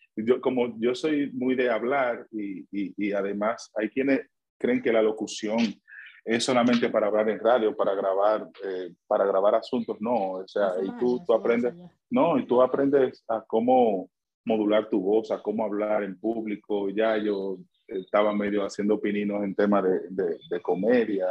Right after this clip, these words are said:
Speaker 1: aunque no a, al, al nivel que, eh, pudimos o estamos llegando. Entonces, ahí tú aprendes mucha cultura, tú aprendes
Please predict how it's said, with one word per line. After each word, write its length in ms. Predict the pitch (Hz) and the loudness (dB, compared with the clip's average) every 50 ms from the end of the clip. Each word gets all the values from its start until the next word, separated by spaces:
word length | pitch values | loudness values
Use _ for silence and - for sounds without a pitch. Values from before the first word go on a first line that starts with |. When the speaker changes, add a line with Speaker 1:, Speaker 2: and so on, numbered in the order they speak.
| 87 | -4
Speaker 1:
aunque 260 | 90 95 92 - 95 92 | -6 -10 -8 -6 -4 -2
no 240 | 90 98 101 107 113 | 2 4 6 6 8
a, 120 | 110 110 | 8 6
al, 380 | 107 - 107 101 98 95 95 95 | 6 4 4 4 4 4 4 2
al 180 | 98 98 101 95 | 2 0 0 -4
nivel 300 | 92 92 98 104 104 - | -6 -2 -2 -2 -2 0
que, 160 | - 104 98 92 | 0 0 0 0
eh, 640 | 92 95 - _ _ - _ _ - - 98 95 - - - - - _ _ _ _ _ _ | -2 -6 -12 _ _ -20 _ _ -8 -6 -6 -6 -6 -10 -18 -20 -20 _ _ _ _ _ _
pudimos 460 | - 104 98 107 110 113 107 101 - - - | -2 0 2 2 2 2 2 0 -2 -6 -6
o 140 | 101 95 92 | -4 -4 -4
estamos 420 | 92 - 98 101 104 104 104 - - - - - _ _ _ - | -2 0 0 2 2 0 -2 -4 -12 -20 -20 -20 _ _ _ -6
llegando. 560 | - 98 98 95 113 135 139 120 117 110 - - _ _ _ _ _ _ _ _ - | -2 0 2 4 6 6 6 4 2 0 -4 -8 _ _ _ _ _ _ _ _ -4
Entonces, 640 | 113 107 104 107 107 107 107 - - 120 113 - - - | -4 -2 0 0 -2 -2 -2 -2 -2 -2 -2 -2 -2 0
ahí 320 | 104 104 104 104 107 104 | 2 4 4 2 0 0
tú 100 | 113 113 | 0 0
aprendes 340 | 110 110 113 113 110 110 110 | 0 0 -2 -4 -2 -2 -4
mucha 260 | 107 104 104 - 110 101 | -4 -6 -6 -8 -10 -10
cultura, 540 | - 101 92 90 90 - 104 104 101 101 95 | -10 -10 -12 -8 -4 0 2 2 2 2 0
tú 80 | - 101 | 0 -2
aprendes 460 | 92 - 101 98 101 101 98 98 - | -4 -2 -4 -4 -2 -2 -4 -4 -6